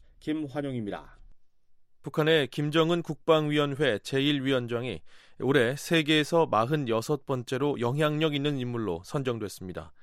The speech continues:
Speaker 2: 미국에서 발행되는 한 잡지의 분석인데요. 가장 영향력 있는 인물은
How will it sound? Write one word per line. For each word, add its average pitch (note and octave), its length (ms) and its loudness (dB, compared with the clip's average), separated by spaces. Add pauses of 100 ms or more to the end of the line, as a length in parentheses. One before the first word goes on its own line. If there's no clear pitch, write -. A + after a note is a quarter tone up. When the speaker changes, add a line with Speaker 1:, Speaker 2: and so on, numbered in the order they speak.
(680)
Speaker 2:
미국에서 D#3+ 460 4
발행되는 D#3 560 2
한 E3+ 160 -2
잡지의 D3+ 640 2
분석인데요. G#2+ 800 -4 (580)
가장 C#3 360 4
영향력 E3 560 2
있는 D3+ 260 0
인물은 C3 440 -2